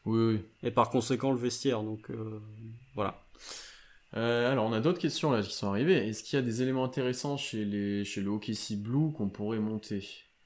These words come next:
Speaker 1: Ben, en vrai, Bron a été monté. Euh, <laughs> Josh Hall, euh, est, a fait de l'entre-deux.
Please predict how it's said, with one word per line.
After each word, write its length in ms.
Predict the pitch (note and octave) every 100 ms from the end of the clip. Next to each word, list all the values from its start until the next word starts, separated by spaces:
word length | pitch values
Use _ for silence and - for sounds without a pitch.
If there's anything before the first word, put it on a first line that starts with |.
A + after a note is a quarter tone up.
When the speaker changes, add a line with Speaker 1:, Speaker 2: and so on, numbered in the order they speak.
| _ _ _ _ F2+
Speaker 1:
Ben, 140 | G2
en 560 | G2+ G#2 G#2 G2+ G2+ G#2+
vrai, 220 | C#3 C#3
Bron 360 | A2+ A#2 B2+
a 60 | A#2
été 220 | G#2+ G#2+
monté. 300 | G2+ G#2 C3+ C#3+ D3 C#3
Euh, 160 | A2 G#2 - - - - - _
<laughs> 580 | _ _ C#3 C#3 F#2+ -
Josh 360 | A#2 A#2 -
Hall, 240 | C3 B2+ A2+
euh, 260 | A2 G#2+
est, 160 | G#2+ -
a 100 | G#2
fait 160 | -
de 60 | G2+
l'entre-deux. 800 | G#2 - G#2+ A2 C3 C#3+ D#3+